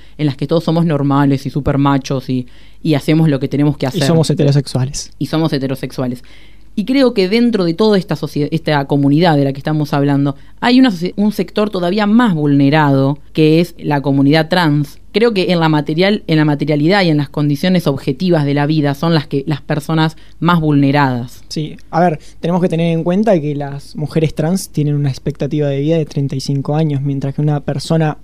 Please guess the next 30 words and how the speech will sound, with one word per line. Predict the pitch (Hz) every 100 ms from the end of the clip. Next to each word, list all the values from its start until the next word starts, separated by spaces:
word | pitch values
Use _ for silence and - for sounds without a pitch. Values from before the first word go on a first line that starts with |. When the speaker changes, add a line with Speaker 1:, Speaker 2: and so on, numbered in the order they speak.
| -
Speaker 2:
entre | 139 135
muchas | 139 -
comillas, | 139 147 131
¿no? | 156 -
normal, | 147 135 143 143 175 156 190 -
Speaker 1:
Sí, | - 170
o |
lo | 131 123
que | -
se | 127
con-, | 135 139
Speaker 2:
tiene | 170 170
Speaker 1:
lo, | 143 139
Speaker 2:
setenta | - 147 208 240 247
y | 180
setenta | - 147 143 131
y | 127
cinco | - 185 151 - -
años | 139 131 127 - - -
de | - 131
expectativa | 143 139 135 139
de | 135
vida. | 131 135 127 - -
Partiendo | 196 190 302 294
de |
ese | 240
punto | 190 269 285 214
hay | 214
un | 240
problema, | - 165 165 196 214 156 156